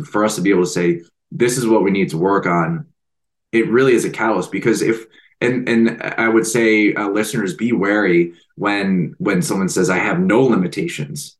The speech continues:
um, because the, the truth is, is that, um, and I'm gonna borrow a book from, uh, the world of martial arts.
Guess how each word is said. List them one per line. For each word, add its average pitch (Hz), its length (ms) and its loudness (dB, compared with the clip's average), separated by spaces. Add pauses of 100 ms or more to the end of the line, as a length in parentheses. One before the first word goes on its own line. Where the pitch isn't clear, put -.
(120)
um, 85 560 -2
because 92 880 -2 (480)
the, 107 240 2
the 101 180 4
truth 110 440 2
is, 90 340 0
is 82 140 -4
that, 87 460 -2
um, 87 380 0
and 104 180 -2
I'm 110 120 4
gonna 107 160 2
borrow 98 320 0
a 82 40 -2
book 92 240 -2
from, 87 460 2
uh, 82 280 0
the 95 120 2
world 98 260 2
of 87 100 0
martial 90 420 0
arts. 95 520 -4